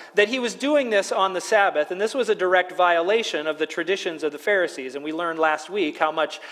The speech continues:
the traditions meant to the Pharisees. And so there was a bit of a kerfluffle about that. Jesus gets through that, and then later on in the day, Jesus goes up on the mountainside to pray.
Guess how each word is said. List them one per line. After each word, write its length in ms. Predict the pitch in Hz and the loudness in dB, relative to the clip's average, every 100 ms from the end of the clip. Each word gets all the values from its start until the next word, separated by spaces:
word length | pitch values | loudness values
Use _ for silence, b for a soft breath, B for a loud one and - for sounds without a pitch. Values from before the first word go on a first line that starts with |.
| B | B
the 100 | 156 | -10
traditions 640 | 151 170 180 180 151 143 139 | -6 -2 -2 -2 -6 -6 -8
meant 340 | 160 160 139 | -2 -2 -4
to 300 | - 151 143 151 | -8 -6 -6 -6
the 80 | |
Pharisees. 800 | - 202 190 156 143 110 - - _ _ B B B | 0 2 2 0 -6 -16 -20 -20 _ _ B B B
And 340 | 180 175 175 175 | 4 4 2 -4
so 320 | - 202 202 | 2 4 4
there 160 | 196 208 | 4 2
was 140 | 208 | 2
a 40 | |
bit 160 | 196 208 | 2 2
of 80 | 185 | 4
a 80 | 175 | 2
kerfluffle 600 | 185 160 202 180 175 156 | 2 0 2 2 2 2
about 320 | 151 151 151 | 2 2 2
that. 420 | 151 147 190 - B B B | 2 2 -2 -10 B B B
Jesus 400 | 185 196 180 - | -4 -2 -2 2
gets 280 | 180 175 | 0 0
through 280 | - 208 254 | -8 -4 4
that, 420 | 208 175 175 190 B B B | 4 6 2 0 B B B
and 180 | 220 226 | 2 2
then 180 | 226 226 | 0 4
later 380 | 285 339 294 | 2 4 2
on 180 | 233 214 | 4 2
in 80 | 208 | 0
the 80 | 185 | 0
day, 300 | 160 156 165 | 2 2 0
Jesus 340 | 165 214 214 | -2 -4 -4
goes 360 | 170 190 226 214 | 2 2 4 4
up 200 | 190 185 | 2 2
on 200 | 175 170 | -4 -2
the 60 | |
mountainside 680 | 170 170 175 160 - 143 143 | 0 0 -2 -2 2 2 0
to 60 | 139 | -8
pray. 560 | - 220 180 123 - | -2 2 2 0 -12